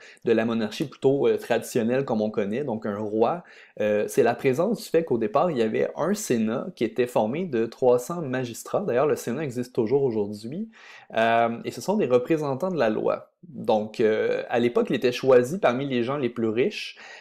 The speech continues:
Évidemment, on parle d'aristocratie. Euh, il est constitué de citoyens qui avaient des rangs, un rang social, en fait, plutôt élevé. Euh, on reverra plus tard que ce terme-là prend le nom social de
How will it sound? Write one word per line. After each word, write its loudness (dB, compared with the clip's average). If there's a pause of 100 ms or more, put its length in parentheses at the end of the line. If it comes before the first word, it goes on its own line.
(120)
Évidemment, 0
on -2
parle -2
d'aristocratie. 0 (300)
Euh, 2
il -2
est -2
constitué 0
de 0
citoyens 2
qui -2
avaient 4
des 0
rangs, -2
un 0
rang 0
social, 2
en -4
fait, 0
plutôt 0
élevé. 0 (340)
Euh, -4
on -2
reverra 4
plus -6
tard 0
que 0
ce -4
terme-là 2 (280)
prend 0
le 0
nom -2
social 0
de -2